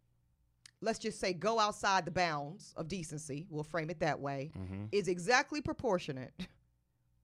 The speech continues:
Speaker 1: with your skill set. Okay?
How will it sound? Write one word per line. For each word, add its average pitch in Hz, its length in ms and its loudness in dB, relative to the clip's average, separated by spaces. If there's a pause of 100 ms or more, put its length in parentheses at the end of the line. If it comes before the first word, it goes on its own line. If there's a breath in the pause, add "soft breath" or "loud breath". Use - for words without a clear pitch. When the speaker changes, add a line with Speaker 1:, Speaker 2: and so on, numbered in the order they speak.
(260)
Speaker 1:
with 190 300 0
your 180 180 -2
skill 175 240 -4
set. - 300 -12 (2500)
Okay? 208 220 0